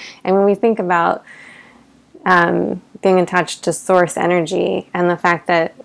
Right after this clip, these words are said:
you know, everything is, everything is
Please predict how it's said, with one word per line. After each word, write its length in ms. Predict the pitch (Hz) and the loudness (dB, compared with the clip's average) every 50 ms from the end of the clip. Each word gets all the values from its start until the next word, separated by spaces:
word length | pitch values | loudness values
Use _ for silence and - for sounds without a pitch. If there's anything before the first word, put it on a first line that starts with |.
| _ - - | _ -8 -2
you 100 | 180 180 | 0 0
know, 280 | 170 160 156 151 147 - _ _ _ _ _ - | 0 0 -2 -4 -6 -12 _ _ _ _ _ -2
everything 520 | - 180 165 175 175 165 190 175 165 160 | -2 0 2 2 2 2 2 0 0 0
is, 420 | 160 160 160 151 151 - - - - _ _ _ _ _ _ _ _ _ _ _ _ _ _ _ _ _ _ _ _ _ _ _ _ _ _ _ _ _ _ _ - | -2 -2 -2 -4 -6 -8 -12 -14 -16 _ _ _ _ _ _ _ _ _ _ _ _ _ _ _ _ _ _ _ _ _ _ _ _ _ _ _ _ _ _ _ -4
everything 420 | 190 170 170 180 170 - 180 170 165 | -2 2 4 2 4 4 2 0 2
is 380 | 160 160 156 151 - - - | 0 0 -2 -2 -6 -10 -10